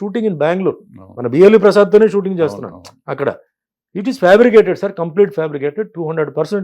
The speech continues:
Speaker 1: you can trust me అంటే అప్పుడు ఆయన వెళ్ళి ఫైట్ అవుట్ చేసి ఇంకా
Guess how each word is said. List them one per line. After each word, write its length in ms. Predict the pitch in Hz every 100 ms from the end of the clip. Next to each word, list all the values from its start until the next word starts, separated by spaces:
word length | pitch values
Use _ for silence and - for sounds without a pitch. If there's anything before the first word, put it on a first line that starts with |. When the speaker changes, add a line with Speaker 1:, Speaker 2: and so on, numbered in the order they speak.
| 156
Speaker 1:
you 60 | 139
can 100 | 127
trust 260 | 127 127 147
me 80 | 139
అంటే 260 | 110 220 233 _ _ _ -
అప్పుడు 320 | 131 - 254
ఆయన 180 | 226 175
వెళ్ళి 360 | 151 143 160 156
ఫైట్ 280 | 143 139
అవుట్ 260 | 147 135 135
చేసి 340 | 127 123 151
ఇంకా 320 | 143 139 135